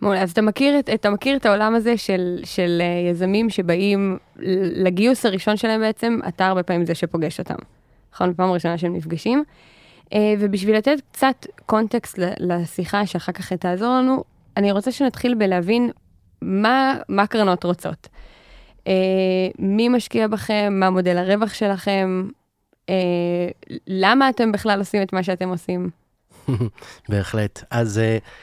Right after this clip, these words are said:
Speaker 2: קרנות הון סיכון זה גוף השקעה שגייס כסף מ-, אה,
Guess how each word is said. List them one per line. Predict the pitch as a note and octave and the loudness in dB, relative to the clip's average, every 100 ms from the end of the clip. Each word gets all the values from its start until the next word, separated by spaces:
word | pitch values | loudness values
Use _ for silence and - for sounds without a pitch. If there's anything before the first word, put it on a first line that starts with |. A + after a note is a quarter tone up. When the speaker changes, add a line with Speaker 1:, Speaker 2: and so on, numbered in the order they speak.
| - | -18
Speaker 2:
קרנות | - B2+ D3 | -2 2 4
הון | E3 | 2
סיכון | D3 C#3 C3+ C3+ | 0 -4 -2 -2
זה | A#2+ - _ | -4 -8 _
גוף | A#2+ A2+ | -6 -4
השקעה | C3+ - G2+ | -4 -2 -2
שגייס | G#2+ A2 G2+ G2+ A2+ - - - _ | -4 -6 -4 -2 -2 -4 -12 -16 _
כסף | - A2+ B2 - - - | -4 0 0 -2 -8 -4
מ-, | A2 G#2+ G2+ - - - | 0 0 -2 -6 -20 -6
אה, | A2 G#2+ | -2 -2